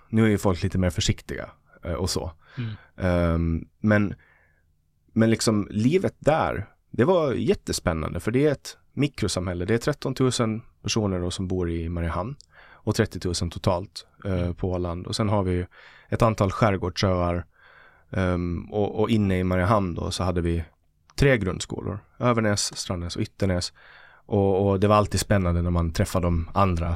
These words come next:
Speaker 1: Och sen
Speaker 2: Ja.
Speaker 1: var det lite, när man kom upp i högstadieåldern, då kom de från Ytternäs, jag gick i Övernäs, då kom de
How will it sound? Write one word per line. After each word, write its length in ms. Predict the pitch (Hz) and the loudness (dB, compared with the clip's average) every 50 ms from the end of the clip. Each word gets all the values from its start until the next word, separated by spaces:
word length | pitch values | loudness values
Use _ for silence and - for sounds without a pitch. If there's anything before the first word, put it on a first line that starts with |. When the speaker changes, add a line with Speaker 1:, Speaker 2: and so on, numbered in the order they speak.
| - - | -4 -6
Speaker 1:
Och 160 | - - 104 - | -4 -2 2 2
sen 140 | 120 113 | 4 4
Speaker 2:
Ja. 60 | 107 104 | 4 4
Speaker 1:
var 100 | 101 101 | 4 4
det 80 | 101 | 2
lite, 260 | 101 101 95 - - 95 92 92 92 | 2 0 -2 0 0 2 2 2 2
när 140 | - 101 101 | 2 2 4
man 140 | 101 101 95 | 4 4 2
kom 160 | - 104 98 | 2 2 2
upp 120 | 92 - - | 2 2 2
i 40 | |
högstadieåldern, 920 | 95 110 107 98 - - 101 87 87 87 92 90 92 92 87 87 87 87 87 - _ - - - - - - _ | 2 2 2 0 0 0 0 0 0 0 0 0 0 0 0 0 0 -2 -4 -8 _ -20 -20 -20 -20 -20 -10 _
då 160 | - 101 95 | 0 0 2
kom 440 | - - 104 95 95 92 - - - - | 4 4 4 4 2 0 -4 -8 -8 -2
de 240 | 104 107 98 92 - | 0 2 2 2 2
från 200 | - 101 107 - _ _ | 0 -2 -2 -4 _ _
Ytternäs, 760 | - 131 - - - 107 95 95 95 92 92 - - - - - _ _ _ _ - | 0 0 0 0 0 0 0 2 2 0 0 0 -2 -6 -8 -12 _ _ _ _ -2
jag 140 | - 98 92 | 0 2 2
gick 160 | 87 - - | 0 0 -4
i 60 | - | -2
Övernäs, 500 | 87 90 85 82 85 85 82 82 - - - - - - - - - - | 0 0 0 0 0 -2 -4 -4 -6 -10 -14 -18 -20 -20 -20 -20 -2 0
då 100 | 107 104 | 0 2
kom 180 | - 110 98 95 | 4 4 4 4
de 340 | 101 98 95 90 90 - | 4 4 4 2 -2 -4